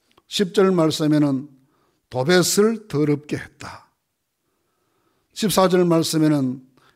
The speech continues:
"해골로 채웠다." 우상 숭배하는 그 자리들을요. 그래서 사람이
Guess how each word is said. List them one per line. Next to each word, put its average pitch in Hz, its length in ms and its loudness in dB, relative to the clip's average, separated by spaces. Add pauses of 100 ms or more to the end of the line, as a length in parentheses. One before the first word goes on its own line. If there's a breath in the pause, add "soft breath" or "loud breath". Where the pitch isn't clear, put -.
(120)
"해골로 175 520 -8
채웠다." - 640 -20 (640)
우상 214 340 -6
숭배하는 175 420 -6
그 151 100 -6
자리들을요. 104 600 -16 (1120)
그래서 277 160 2
사람이 233 720 -2